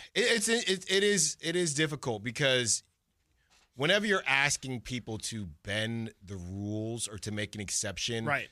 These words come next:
Speaker 1: then it becomes a, "Well, you did it for him,
Speaker 2: Slippery
Speaker 1: can
Speaker 2: slope,
Speaker 1: you do
Speaker 2: right.
Speaker 1: it for me?" So when Kenny hopped in there, I just kinda thought, "Kenny, can you just
Speaker 2: Just let him talk.
Speaker 1: Can you just
Speaker 2: Yeah.
Speaker 1: let him,
Speaker 2: <laughs> Yeah.
Speaker 1: can you let him finish,
Speaker 2: Yes.
Speaker 1: right?" I mean, I don't, I think there are a couple different ways to do this here, and I don't know, would it have to, we don't know the ins and outs. Would it have to,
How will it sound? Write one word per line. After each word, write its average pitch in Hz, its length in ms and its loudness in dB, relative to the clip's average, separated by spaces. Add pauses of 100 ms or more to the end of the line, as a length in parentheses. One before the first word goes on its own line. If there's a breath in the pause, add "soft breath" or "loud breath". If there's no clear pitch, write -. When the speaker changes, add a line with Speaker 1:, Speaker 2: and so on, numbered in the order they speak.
(140)
Speaker 1:
then 135 200 2
it 131 120 2
becomes 131 400 0
a, 123 80 0
"Well, 117 160 -2
you 113 140 -4
did 127 220 2
it 127 140 -2
for 117 120 -6
him, 107 60 -4
Speaker 2:
Slippery 123 220 2 (100)
Speaker 1:
can - 20 -
Speaker 2:
slope, 117 260 2
Speaker 1:
you 113 80 0
do 110 220 -2
Speaker 2:
right. 110 80 -2
Speaker 1:
it 98 40 -10
for 110 240 -4
me?" 120 320 2
So 104 320 0
when 104 220 -6
Kenny 170 260 0
hopped 123 240 -2
in 120 140 -4
there, 90 320 -4 (520)
I 107 40 -10
just 104 140 -4
kinda 101 140 -4
thought, 90 140 -8
"Kenny, 107 240 -6
can 95 140 -6
you 92 80 -6
just - 260 -2
Speaker 2:
Just 113 160 2
let 202 140 0
him 135 60 -6
talk. 170 120 0
Speaker 1:
Can 151 80 0
you 160 60 -2
just 175 140 4
Speaker 2:
Yeah. 156 40 2
Speaker 1:
let 139 140 2
him, 127 60 2 (100)
Speaker 2:
<laughs> - 0 -
Yeah. 180 160 -8
Speaker 1:
can - 120 -18 (100)
you 175 120 -4
let 220 160 4
him 175 80 4
finish, 156 380 4
Speaker 2:
Yes. 156 140 4
Speaker 1:
right?" 156 260 8
I 156 80 4
mean, 156 180 6
I 143 60 6
don't, 147 120 4
I 143 100 2
think 160 220 -4
there 151 120 2
are 131 40 2
a 123 40 0
couple 139 240 -2
different 123 260 -4
ways 127 400 2 (520 soft breath)
to 156 100 4
do 196 320 2
this 160 280 6
here, 139 280 4
and 143 100 4
I 160 80 6
don't 170 160 2
know, 160 160 2
would 151 160 0
it 131 100 -4
have 139 240 2
to, - 140 -14
we 139 80 -4
don't 156 160 0
know 147 140 0
the 131 200 0
ins 139 160 0
and 135 80 -4
outs. 131 160 0
Would 110 120 -2
it 98 80 -4
have 110 220 0
to, 107 120 -10